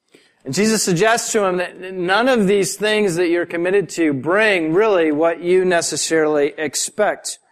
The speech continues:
them to. What is at hand is that you must be born again. And Nicodemus saying,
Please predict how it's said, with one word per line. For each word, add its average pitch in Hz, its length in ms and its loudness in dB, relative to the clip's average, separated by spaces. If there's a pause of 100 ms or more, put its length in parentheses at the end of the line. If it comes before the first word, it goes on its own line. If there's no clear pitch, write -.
(400)
them 147 260 -2
to. 147 340 2
What 160 360 0
is 175 200 2
at 165 140 0
hand 202 300 2
is 165 160 0
that 170 120 0
you 175 180 0
must 151 600 -2
be 147 320 2
born 135 340 -4
again. 185 360 0
And 165 100 -2
Nicodemus 196 580 2
saying, 190 220 -4